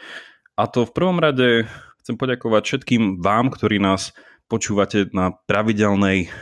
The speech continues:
báze, ktorým sme sa stali takou pravidelnou dávkou niečoho zaujímavého na premýšľanie. Ale súčasne chcem poďakovať aj vám, chalani, že, o, to aj so mnou stále robíte.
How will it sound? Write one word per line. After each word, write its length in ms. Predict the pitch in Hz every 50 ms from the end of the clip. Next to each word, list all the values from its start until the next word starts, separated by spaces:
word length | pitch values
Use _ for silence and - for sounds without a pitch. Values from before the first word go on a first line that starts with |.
| - - -
báze, 560 | - 90 92 90 92 95 92 95 104 117 117 -
ktorým 400 | - - - - 104 98 101 95
sme 160 | 90 95 95 -
sa 160 | - 95 -
stali 400 | - - 98 98 98 95 95 _ - - - - - - _ _
takou 240 | - - - 85 -
pravidelnou 720 | 98 101 104 107 104 98 104 101 95 95 92 92 92 92 - - -
dávkou 720 | 90 90 98 90 92 98 98 - - 98 98 101 95 92 95
niečoho 480 | 95 87 - 98 92 95 95 87 _ _ - - - - - _ _
zaujímavého 560 | - 90 87 98 98 101 98 98 98 98 98
na 320 | 101 98 92 90 87 87 - _ _ - - -
premýšľanie. 720 | 98 104 117 120 107 - - 95 87 90 90 95 104 - - - - - _ -
Ale 160 | - 104 104 -
súčasne 320 | 165 - 220 - - 196
chcem 240 | - - 170 147 123
poďakovať 480 | - - 147 160 147 - 151 147 135
aj 80 | 131 123
vám, 160 | 135 151 139
chalani, 400 | 127 - 131 127 127 123 117 107
že, 240 | 110 110 107 104 107 - _ -
o, 160 | 92 92 92
to 480 | 90 _ - 98 98 95 92 95 - -
aj 320 | - 98 101 98 95 95 _ _ _ _ _ _ _ _ _ _
so 160 | - - -
mnou 400 | 127 123 117 110 104 104 101 - - - - - - - -
stále 320 | - - 117 131 135 123
robíte. 400 | 113 101 107 104 - 120 123 127